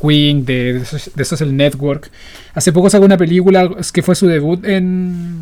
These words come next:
como director, que se llama Molly's Game, que es una película que no mucha gente vio, pero es una película muy buena. Fue una película que estuvo en mi top diez del año que salió, que fue el dos mil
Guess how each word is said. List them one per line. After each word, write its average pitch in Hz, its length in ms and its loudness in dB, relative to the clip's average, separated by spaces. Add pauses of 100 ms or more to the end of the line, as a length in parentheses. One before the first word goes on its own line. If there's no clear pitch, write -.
como 175 160 -2
director, 170 420 -2
que 185 100 -8
se 170 120 -4
llama 160 840 0
Molly's 156 360 2
Game, 156 360 0
que 185 80 -2
es 180 40 2
una 175 140 0
película 165 580 2
que 143 160 -6
no 156 200 -2
mucha 202 200 0
gente 202 300 0
vio, 196 160 2
pero 175 160 -2
es 160 60 0
una 160 100 -2
película 165 480 -2
muy 185 380 4
buena. 185 320 0
Fue 180 160 -8
una 170 100 -4
película 160 540 -4 (440)
que 156 100 -6
estuvo 175 200 2
en 175 80 2
mi 170 80 2
top 156 220 0
diez 151 200 -2
del 180 180 4
año 196 380 2
que 202 120 -2
salió, 185 260 0
que 220 80 2
fue 202 140 0
el 175 80 0
dos 156 100 -2
mil 147 300 -6